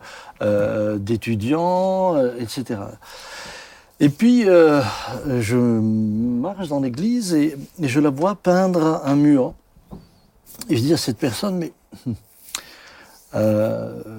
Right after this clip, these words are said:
c'est beau ce que tu fais là. » Elle me dit, « Oui, je, je, j'aime servir le Seigneur, je me réjouis de servir le Seigneur. » Et, et là, je lui dis, Mais, euh,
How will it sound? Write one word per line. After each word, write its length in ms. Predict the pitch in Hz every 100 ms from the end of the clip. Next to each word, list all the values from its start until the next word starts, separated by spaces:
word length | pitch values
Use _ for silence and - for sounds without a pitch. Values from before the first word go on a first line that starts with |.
| 110 107 110 113
c'est 240 | 110 120 110
beau 280 | 139 262
ce 100 | 247
que 80 | -
tu 140 | 117 120
fais 200 | 131 120
là. » 260 | 123 117
Elle 80 | 113
me 40 | 113
dit, « 140 | 147 127
Oui, 240 | 143 156
je, 140 | 117 131 127
je, 160 | 110 139
j'aime 300 | 143 135 156
servir 440 | 143 - 120 120 110
le 80 | 110
Seigneur, 460 | - 107 110 113
je 120 | 107 123
me 80 |
réjouis 540 | 117 131 131 123 135 131
de 120 | 120
servir 340 | - 117 113
le 60 | 113
Seigneur. » 400 | - 107 110 - _ _ - - - - - - -
Et, 300 | 151 180 143
et 40 |
là, 120 | 170
je 60 | 151
lui 80 | 151
dis, 120 | 185
Mais, 160 | 180 - _ _ _ _ _ _ _ _ _ -
euh, 260 | 135 127